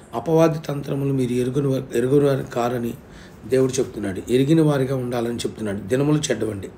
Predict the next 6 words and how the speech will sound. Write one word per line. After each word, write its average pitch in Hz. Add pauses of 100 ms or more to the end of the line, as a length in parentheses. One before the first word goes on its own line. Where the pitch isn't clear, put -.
(520)
అపవాది 143 (380)
మనల్ని 120
శోధిస్తున్నప్పుడు 139 (400)
శోధన 165
దేవుడిచ్చాడని 156
అనొద్దు. 120